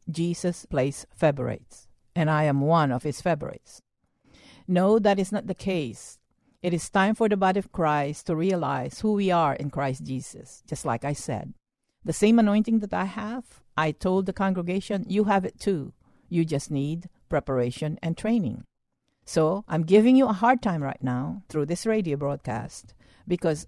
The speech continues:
I want you to get it too. The same anointing that I have, you have the same anointing. I don't care whether you're sick right now. Continue to move forward. It is not the will of God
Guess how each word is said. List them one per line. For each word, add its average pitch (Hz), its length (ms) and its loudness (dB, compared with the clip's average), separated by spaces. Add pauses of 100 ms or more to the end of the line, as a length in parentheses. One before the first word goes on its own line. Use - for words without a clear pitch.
I 196 260 4
want 151 580 0
you 135 280 -4
to 175 140 -4
get - 420 -6
it - 180 -12
too. 269 360 -6 (340)
The 113 120 -8
same 156 320 -6
anointing 226 500 2
that 226 120 0
I 220 120 -2
have, 254 420 -6 (840)
you 156 200 0
have 160 300 0
the 175 80 -4
same 175 360 -2
anointing. 147 720 -6 (220)
I 165 120 4
don't 214 160 0
care 190 240 0
whether 180 200 2
you're 165 200 -2
sick - 380 -8
right 190 180 -2
now. 196 340 -4 (200)
Continue 160 480 -2
to - 100 -6
move 151 220 -4
forward. 107 420 -4 (1160)
It 160 120 2
is 156 200 -2
not 156 340 0
the 208 160 0
will 160 560 2
of 190 220 0
God 131 520 -2